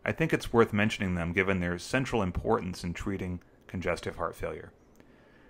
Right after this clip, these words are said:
ace inhibitors and arbs are actually first-line agents in treating heart failure because they increase survival. And they do this,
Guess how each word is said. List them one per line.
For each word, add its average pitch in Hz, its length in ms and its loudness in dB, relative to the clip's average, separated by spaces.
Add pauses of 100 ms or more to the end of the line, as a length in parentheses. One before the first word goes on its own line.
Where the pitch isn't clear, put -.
(200)
ace 160 220 8
inhibitors 131 360 6
and 107 80 4
arbs 101 240 10
are 98 140 10
actually 101 240 6
first-line 110 540 2
agents 90 340 2
in 90 80 -2
treating 85 300 -2
heart 87 200 -4
failure 80 300 -4
because 87 260 -4
they 98 120 2
increase 107 340 0
survival. 80 640 -2 (840)
And 90 160 2
they 92 60 2
do 110 160 4
this, - 360 2